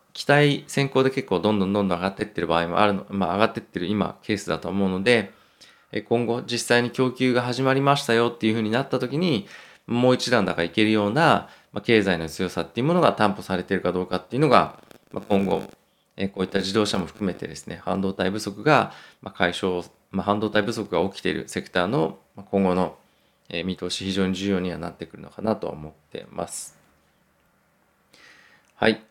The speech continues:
あとはですね、これ歴史的な、まあ、ニュースだとは思うんですけれども、アメリカの方でですね、エーザイと、えー、バイオジェンが現在開発をしてます、アルツハイマーの、えー、新薬の承認がですね、今後、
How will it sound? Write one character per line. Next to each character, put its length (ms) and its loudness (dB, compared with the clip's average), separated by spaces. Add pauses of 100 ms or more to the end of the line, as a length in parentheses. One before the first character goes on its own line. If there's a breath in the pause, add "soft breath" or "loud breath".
(120)
あ 100 2
と 80 4
は 60 8
で 100 4
す 80 -6
ね、 60 -6
こ 80 2
れ 40 2
歴 240 2
史 120 0
的 200 2
な、 280 4
ま 120 -2
あ、 20 0
ニ 140 2
ュ 20 2
ー 20 2
ス 220 -6
だ 120 -4
と 120 -6
は 40 -4
思 140 -2
う 20 2
ん 60 -2
で 80 -8
す 80 -18
け 80 -6
れ 80 -6
ど 80 -2
も、 340 4 (300 loud breath)
ア 100 2
メ 120 2
リ 80 0
カ 120 4
の 80 4
方 180 2
で 100 2
で 100 -4
す 80 -12
ね、 140 -4
エ 180 4
ー 40 4
ザ 160 6
イ 140 0
と、 420 4 (500 soft breath)
え 120 4
ー、 40 6
バ 160 6
イ 40 6
オ 80 4
ジ 80 -2
ェ 100 -4
ン 80 -10
が 120 -4
現 240 2
在 260 -4
開 120 0
発 180 -2
を 40 2
し 80 -8
て 80 0
ま 160 0
す、 380 2 (180)
ア 80 0
ル 100 0
ツ 120 -6
ハ 80 4
イ 40 6
マ 160 6
ー 40 0
の、 180 -8 (460)
え 80 -6
ー、 40 -4
新 200 0
薬 180 0
の 80 -6
承 200 -2
認 140 0
が 100 0
で 80 -10
す 120 -16
ね、 240 -12
今 200 -8
後、 280 2